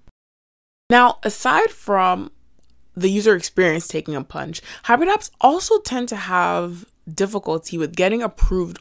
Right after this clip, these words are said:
onto the App Store. So something I've noticed more recently than before, more and more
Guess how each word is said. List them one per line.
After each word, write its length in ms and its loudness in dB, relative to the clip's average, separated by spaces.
onto 440 0
the 240 -10
App 180 -4
Store. 340 -12
So 260 6
something 340 2
I've 100 4
noticed 460 2
more 200 2
recently 360 -2
than 180 -2
before, 560 2
more 280 4
and 120 -2
more 640 2